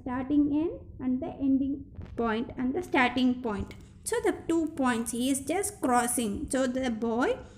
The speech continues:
is, uh, walked across the bridge. Across, he is crossing it. One more example.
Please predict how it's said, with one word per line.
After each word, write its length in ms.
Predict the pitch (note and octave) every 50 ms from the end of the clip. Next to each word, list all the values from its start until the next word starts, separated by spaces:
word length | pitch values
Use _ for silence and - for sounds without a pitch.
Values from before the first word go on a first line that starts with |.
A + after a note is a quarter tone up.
| - - -
is, 260 | - C4 C4 - - - C4
uh, 80 | B3+
walked 540 | A#3+ A#3 B3 A#3+ A#3+ B3 C#4 A4 A4 - - - - - - -
across 840 | - A#3+ A#3+ - - - D4 A3+ A3 A3 G#3+ G#3 G3+ G3+ G3+ G#3 -
the 180 | - - B4+ B4 B4+
bridge. 580 | A4+ A4 G4 D#4+ A3 F#3 - - - - - - - - - - - -
Across, 640 | - D4 C#4+ - - C#4 B3+ A#3+ A3 G#3+ G3+ G3 -
he 140 | - C#4+ D4+
is 100 | D#4+ -
crossing 600 | - - D#4 C4+ A#3+ A#3 A#3+ B3 - A#3+ A#3 A#3
it. 200 | - - - - - - - - - - - - - - - - - - - - - - - - - - - - - - - - - - - - - - - -
One 280 | C4+ C#4+ D4 D4+ D4+ E4
more 180 | E4 D#4+ D4+
example. 680 | D4 C#4 B3+ - - D#4 D4+ D#4 D4+ - - D#4+ F4 G4